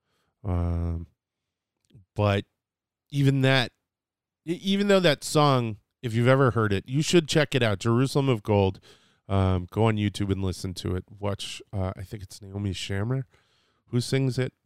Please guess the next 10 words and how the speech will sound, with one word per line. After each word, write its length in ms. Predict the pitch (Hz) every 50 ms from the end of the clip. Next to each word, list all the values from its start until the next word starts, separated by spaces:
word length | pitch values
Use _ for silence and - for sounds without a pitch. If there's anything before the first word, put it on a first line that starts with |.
| _ _ _ -
but, 220 | - 107 104 101 - _ -
um, 500 | 113 107 101 98 95 92 95 85 - - _ _ _ _ _ _ _ _ _ _ _ _ _ _ _ _ _ _ -
that 360 | 117 143 156 165 156 - -
song 680 | - - - 165 160 165 160 160 160 156 151 147 135 - _ _ _ _ _ _ _ _ _ _ _ _ -
gives 380 | - 139 156 160 151 135 110 117
me 200 | 139 135 127 117
chills, 760 | - - - 143 143 151 170 190 202 185 - - - - _ _ _ _ _ _ _ _ _ _ _ _ _ _ _ _ _ _ _ _ _ _ _ _ _ _ 98 90 _ _
but 280 | - 135 135 117 95 - _ _ _ _ _ _ _ _ _ _ _ _ _ _ _ _ _ _ _ _ _ _ _ _ _ _ _ _ _ _ _ _ _ _ _ _ _ _
it 160 | - 127 123 117
is, 1040 | 120 120 117 113 113 107 107 107 101 98 98 98 - - - - - - - -